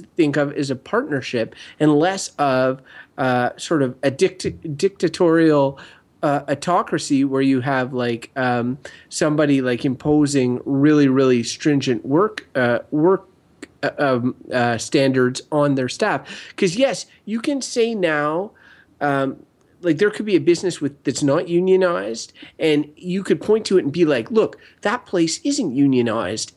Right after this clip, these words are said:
and its staff aren't forced to work like animals," and this sort of thing. And yeah, that's true. But that's because it exists in a unionized world. And if there were no unions,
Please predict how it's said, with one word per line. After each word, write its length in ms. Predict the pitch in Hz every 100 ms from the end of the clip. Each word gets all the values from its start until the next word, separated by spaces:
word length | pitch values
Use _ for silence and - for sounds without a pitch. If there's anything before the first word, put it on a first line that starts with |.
| 170
and 260 | 151 143 143
its 180 | 254 -
staff 480 | - 143 113 -
aren't 240 | 143 123 -
forced 320 | 143 120 -
to 60 | 117
work 280 | 127 120 120
like 220 | 110 -
animals," 460 | 143 147 151 220 214
and 120 | 131
this 140 | 143
sort 140 | 147 127
of 100 | 120
thing. 200 | 156 262 - -
And 100 | 302
yeah, 160 | 381 294
that's 320 | 190 196 -
true. 480 | - - 311 208 95 - - _ _
But 360 | 262 262 - - _ _ _ -
that's 260 | 208 262
because 360 | - 269 208 185
it 120 | 160
exists 680 | 139 135 139 247 202 - -
in 140 | 185
a 60 | 160
unionized 800 | 147 165 220 214 185 147 147 147
world. 580 | 131 139 147 120 - - - - - -
And 240 | 180 170 170
if 300 | 190 175 -
there 180 | 175 165
were 260 | 143 175 269
no 200 | 285 220
unions, 680 | 147 135 120 120 165 -